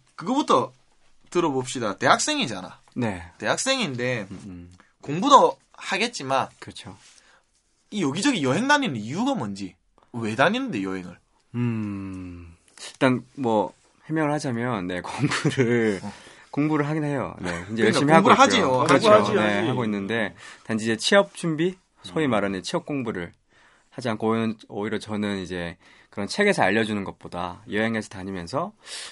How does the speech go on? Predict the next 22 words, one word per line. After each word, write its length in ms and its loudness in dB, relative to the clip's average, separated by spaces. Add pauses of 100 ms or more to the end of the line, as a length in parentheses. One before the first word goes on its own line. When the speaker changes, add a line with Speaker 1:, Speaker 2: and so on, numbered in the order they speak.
(240)
Speaker 2:
거기서 640 2 (320)
돌발 360 6
상황이 480 -2 (840)
이렇게 140 -12
나한테 320 -6
알려주는 520 -2
것들, 280 -12
Speaker 3:
음. 400 -14
Speaker 2:
아니면 380 -10 (320)
그걸 240 -2
기획, 320 -2 (520)
여행을 260 0
가게 280 -4
되면서 440 -4
모든 280 -4
걸 100 -4
하나 160 -2
다 200 -10
짜게 260 -2
되는 200 -6
거잖아요. 380 -12
Speaker 3:
음. 160 -20